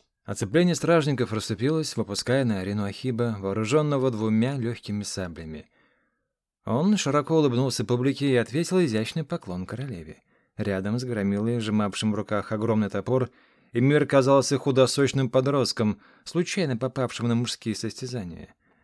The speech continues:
Казалось, лишь только начнётся бой, детина переломит его как тростинку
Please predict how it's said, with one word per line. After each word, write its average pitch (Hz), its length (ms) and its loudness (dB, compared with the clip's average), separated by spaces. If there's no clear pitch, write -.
Казалось, 104 480 0
лишь 110 140 -2
только 107 260 -2
начнётся 113 460 0
бой, 120 240 0
детина 113 420 2
переломит 120 540 4
его 113 140 0
как 110 180 -2
тростинку 117 680 -2